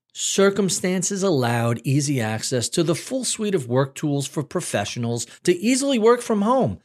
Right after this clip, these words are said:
This includes creatives, finance, legal, accounting, media. Those groups all have an enormous amount of flexibility to where and how they do their jobs."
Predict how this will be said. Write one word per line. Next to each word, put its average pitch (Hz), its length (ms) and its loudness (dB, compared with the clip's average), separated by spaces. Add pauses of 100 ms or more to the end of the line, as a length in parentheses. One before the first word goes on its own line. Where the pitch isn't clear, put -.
(240)
This 196 180 4
includes 165 480 2
creatives, 180 640 0
finance, 175 680 -6
legal, 190 500 6
accounting, 165 600 0
media. 180 520 2 (220)
Those 220 300 4
groups 220 340 2
all 226 280 0
have 156 180 2
an 147 80 0
enormous 147 500 0
amount 165 220 -4
of 139 60 -4
flexibility 135 680 -2
to 123 140 -4
where 113 400 -2
and 185 100 -2
how 107 240 -2
they 131 160 -2
do 104 180 -6
their 120 180 -4
jobs." - 640 -4